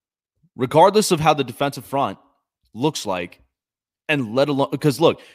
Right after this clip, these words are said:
you still have K J Wright and Bobby Wagner in the linebacking position. But they, they are doing exactly what they need to at their positions. But in the end of it, because of the way that this league has shaped,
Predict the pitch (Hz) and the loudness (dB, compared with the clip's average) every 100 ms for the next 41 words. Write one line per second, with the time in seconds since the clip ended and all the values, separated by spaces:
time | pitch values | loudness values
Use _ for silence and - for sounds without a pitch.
0 | - 226 233 185 147 - 151 127 123 110 | -2 0 2 4 4 2 0 0 0 2
1 | 120 131 - - 135 127 107 143 170 160 | 2 2 -2 -4 -2 -2 2 4 4 2
2 | 180 156 107 101 113 160 143 85 - 87 | 0 0 -6 -6 -2 -2 -2 -8 -12 -16
3 | 90 85 - - _ _ _ _ _ _ | -14 -12 -12 -14 _ _ _ _ _ _
4 | _ _ _ _ _ _ _ _ _ _ | _ _ _ _ _ _ _ _ _ _
5 | _ _ _ 139 127 - _ _ _ _ | _ _ _ 0 0 -4 _ _ _ _
6 | _ _ - _ _ _ 90 151 170 139 | _ _ -20 _ _ _ -4 0 0 -4
7 | 120 131 113 156 190 220 - 151 123 165 | -12 -18 0 2 4 2 2 0 0 -4
8 | 180 143 110 104 - 147 156 - 165 175 | -2 -4 -8 -12 -4 0 0 -2 -6 -6
9 | 170 - 110 135 139 175 147 117 - 143 | -8 -8 -2 0 0 0 -2 -6 -4 -6
10 | 147 185 196 123 101 - 71 - - _ | -2 -4 -4 -8 -10 -10 -14 -18 -20 _
11 | _ _ _ _ - 139 190 196 185 196 | _ _ _ _ -4 -2 0 0 2 2
12 | 170 117 123 - 139 - 156 143 127 120 | 0 -2 -4 -4 -8 -2 -2 -2 -6 0
13 | 151 139 131 135 113 147 143 123 - - | 0 0 -4 -6 -4 -4 -4 -4 -2 0
14 | 175 127 - | 2 2 -2